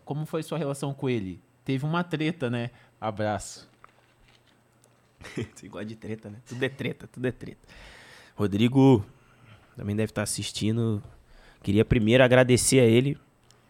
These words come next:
Speaker 2: porque é um dos caras, se não o cara que mais me ajudou dentro do futsal a fazer eu chegar onde eu cheguei, conselhos diários, puxões de orelha. E criamos uma amizade além disso, entendeu?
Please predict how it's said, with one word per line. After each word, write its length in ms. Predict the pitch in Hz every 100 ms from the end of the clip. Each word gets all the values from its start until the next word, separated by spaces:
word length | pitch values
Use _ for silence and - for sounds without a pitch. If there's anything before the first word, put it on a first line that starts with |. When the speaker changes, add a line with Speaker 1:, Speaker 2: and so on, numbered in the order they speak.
| _ _ _ _ _
Speaker 2:
porque 960 | - 104 - 110 110 113 110 110 104 - _ _ _ _
é 100 | -
um 140 | 101 113
dos 160 | 117
caras, 220 | - 117 -
se 100 | 117
não 100 | 127
o 60 |
cara 260 | - 120 120
que 320 | - 123 113 - _ _ _ _ -
mais 240 | 113 113
me 120 | 127
ajudou 520 | 127 117 110 110 123 139 _
dentro 260 | - 104 104
do 80 | 104
futsal 580 | - 104 - 98 117 113
a 300 | 107 101 - _ _ _ _ _ _ _ _ _
fazer 220 | - 98
eu 60 | 104
chegar 260 | - 104
onde 160 | 104 107
eu 40 |
cheguei, 520 | 104 110 98 104 120 131 -
conselhos 600 | 107 101 - 107 110 107
diários, 480 | 107 101 107 113 -
puxões 300 | - 107 107
de 80 |
orelha. 500 | 110 104 113 120 117 - _ _ _ _ _ _ _ _ _
E 60 | 117
criamos 360 | - 135 147
uma 100 | 147
amizade 540 | 156 180 135 147 147 123
além 260 | 117 131
disso, 320 | 117 120 - 107
entendeu? 380 | 117 107 107